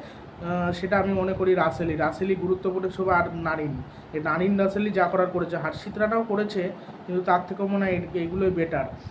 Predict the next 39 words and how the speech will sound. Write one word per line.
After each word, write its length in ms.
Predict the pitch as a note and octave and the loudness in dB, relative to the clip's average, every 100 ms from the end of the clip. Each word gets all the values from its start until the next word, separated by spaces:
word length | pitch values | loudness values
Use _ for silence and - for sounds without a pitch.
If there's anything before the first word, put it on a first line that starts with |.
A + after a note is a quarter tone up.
| - | -8
বিরাট 280 | E3 F#3+ G3 | 0 2 2
কোহলি 180 | F#3+ F#3+ | 2 2
যখন 240 | F#3+ G3 | 2 2
আউট 160 | F3+ F#3 | 2 2
হয়, 120 | G3 | 0
তখন 240 | F#3+ F#3 | 0 0
আরসিবি 360 | E3+ E3 F#3 F3+ | -2 -2 0 2
রান 200 | F#3 F#3 | 2 0
সাত-, 440 | - F3 - - | 0 -2 -4 -10
সাতাশ 400 | - D#3 F3+ F#3 | -8 -4 -2 -2
রানে 180 | F#3 F#3 | -2 0
এক 140 | E3+ F3+ | 0 0
উইকেট, 320 | F3 F3+ G#3 - - - | 0 0 -2 -6 -14 -2
ফাফ 220 | F#3 F3 F3 | 4 4 4
ডু 80 | |
প্লেসি 360 | F#3+ G3 F#3 G3+ F3+ | 2 2 2 0 2
পঁয়ত্রিশ 460 | E3+ E3+ F#3 - | 0 0 -2 0
রানে 140 | F#3 F#3 | 0 2
দুই 140 | F3+ | 4
উইকেট। 300 | F3+ G3 G#3 G#3 - | 4 4 -2 -4 -2
আর 100 | D#3+ | 2
এই 100 | F3 | 2
ম্যাচটা 320 | F#3 F#3 - | 2 2 4
আরসিবি 360 | E3 - G3+ F#3+ | 4 4 0 -2
জিতলো, 340 | F#3 F3+ G#3 | -2 -4 2
আরসিবি 400 | G3+ F3 - F#3 F#3+ | 4 4 2 0 0
প্লে 140 | F3 | 0
অফে 220 | E3+ E3+ F3 | 0 0 0
যেতে 200 | E3+ F#3 | 2 2
পারতো 260 | F3+ F#3 | 2 2
না, 120 | G3 | 0
প্লে 200 | G#3 F3+ | 0 2
অফ 100 | F3 F3+ | 2 0
থেকে 160 | F3+ F#3 | 0 2
আরসিবি 380 | E3+ - F3+ F3+ | 2 2 -2 -2
ছিটকে 360 | F3+ D#3+ F#3 | -4 -4 0
গেল 220 | F3+ F3+ | 4 4
বলতে 300 | E3+ E3+ F3 | 4 0 0
গেলে। 260 | F3+ F3+ | 2 2